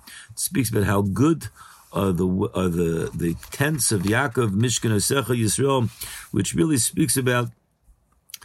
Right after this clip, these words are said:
Klal Yisrael and the Beis HaKnesses and the Beis HaMedrash. Rashi says that Matov Alecha Yaakov Mishkan Esach Yisrael is that we see the tents are not, are not, um,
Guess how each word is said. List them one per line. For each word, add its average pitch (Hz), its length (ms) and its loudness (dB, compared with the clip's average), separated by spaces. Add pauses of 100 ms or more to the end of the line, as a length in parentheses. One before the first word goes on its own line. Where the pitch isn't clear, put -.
(320)
Klal 143 340 2
Yisrael 123 560 2
and 104 100 4
the 98 60 2
Beis 98 260 2
HaKnesses 123 760 2
and 95 100 2
the 95 60 2
Beis 95 260 0
HaMedrash. 123 720 0 (420)
Rashi 135 440 2
says 117 300 2
that 104 160 0
Matov 101 340 2
Alecha 113 300 2
Yaakov 110 320 0
Mishkan 101 260 0
Esach 98 240 0
Yisrael 101 280 0
is 92 80 0
that 90 140 0 (400)
we 85 80 0
see 113 160 0
the 90 120 -2
tents - 540 0 (340)
are 95 100 2
not, 117 420 0 (420)
are 90 140 0
not, 104 420 2
um, 90 720 2